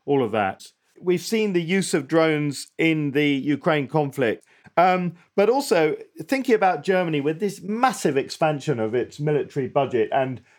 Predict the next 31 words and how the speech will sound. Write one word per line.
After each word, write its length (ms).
Germany 340
is 120
clearly 260
a 60
country 400
of, 180
of 200
great 320
sort 140
of 60
technological 680
and 100
engineering 840
capability. 760
Are 160
we 140
going 240
to 80
see 360
Germany 640
become 380
a 80
world 420
leader 640
in, 400
uh, 280
defense 540
technology, 600
weapons 400
technology, 840
pioneering, 920